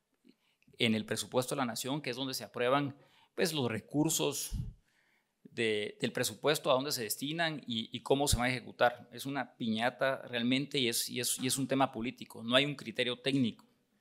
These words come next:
Ahí vemos que hay un problema institucional,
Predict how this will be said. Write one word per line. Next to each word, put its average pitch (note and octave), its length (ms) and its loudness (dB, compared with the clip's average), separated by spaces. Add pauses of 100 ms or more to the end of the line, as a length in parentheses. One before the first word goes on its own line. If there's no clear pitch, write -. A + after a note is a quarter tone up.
(760)
Ahí A#2 240 8
vemos D3 260 6
que C3+ 80 -2
hay B2+ 60 0
un C3 80 -4
problema B2 320 0
institucional, A#2 880 -2